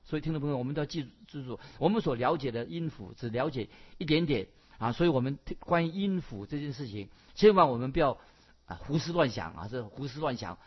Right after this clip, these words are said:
或者大做文章啊。我们所讲解的就是这几节经文啊，这一篇，呃，这几节经文，我们不可以用这几节经文啊来做一些写篇长篇大论，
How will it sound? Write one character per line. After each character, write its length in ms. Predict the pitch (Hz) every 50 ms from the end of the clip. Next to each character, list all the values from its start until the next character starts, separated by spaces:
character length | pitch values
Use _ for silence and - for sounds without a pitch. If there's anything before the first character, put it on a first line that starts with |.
| - -
或 100 | - 160
者 80 | - 127
大 240 | - - 175 151 165
做 140 | 147 170 143
文 200 | 120 135 151 156
章 220 | - 247 254 247 - - - - - - - - - - _ -
啊。 160 | 101 98 101
我 120 | 101 135
们 260 | 139 165 180 180 - - _ _ _ _ _ _ _ _ _ _ _ _ _ _
所 160 | - - 180
讲 240 | 190 - 143 131 175
解 220 | 160 131 131 113 110
的 140 | 123 120
就 140 | - - 175 143
是 100 | 143 127
这 160 | - 185 160
几 160 | 123 - 110
节 180 | 95 127 123 123
经 200 | 123 165 151 131
文 200 | 143 107 107 107 -
啊， 120 | 98 90
这 140 | 98 - 156
一 60 | 139
篇， 260 | 120 127 131 127 127 127 - - - - _ _ _ _ _ _ _
呃， 80 | - 110 -
这 180 | - 180 160 139
几 200 | - - 107 101
节 180 | 87 117 117
经 220 | 117 - 160 156 131
文， 140 | 120 117 117
我 100 | 113 131
们 140 | 147 160
不 80 | 156 185
可 120 | - 170
以 60 | 160 165
用 160 | 180 160 143
这 140 | 123 165 151
几 180 | 113 - 113
节 80 | 123 139
经 200 | 135 - 156 143
文 140 | 127 120 120
啊 140 | 117 95 - - - - - _
来 200 | - 110 117 135
做 280 | 147 - - 180 170 160
一 60 | 147
些 120 | 120 127 139
写 240 | - - 139 135
篇 240 | 139 151 160 160 143 - -
长 220 | - - 151 165 165
篇 160 | 180 185 190
大 160 | - - 160
论， 200 | 160 165 143 -